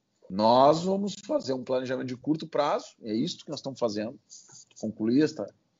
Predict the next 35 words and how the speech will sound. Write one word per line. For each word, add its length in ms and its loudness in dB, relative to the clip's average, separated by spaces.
temporada, 460 -2
e 80 2
durante 500 6
isso, 220 -2
com 80 -10
a 40 -6
chegada 480 0
dos 140 -8
novos 260 -2
profissionais, 1040 -14
é 380 6
a, 680 2
o 60 -18
planejamento 880 -10
de 120 -10
médio 260 -2
e 20 -4
longo 160 -6
prazo. 400 -8
Pra 160 0
isso 400 -2
que 100 -8
o 40 -6
Paulo 220 4
Brax, 560 -4
pra 160 -6
isso 180 -2
que 100 -4
a, 80 0
ele 300 4
vai 220 4
montar 420 -2
sua 160 -6
equipe 360 -6
agora, 380 -4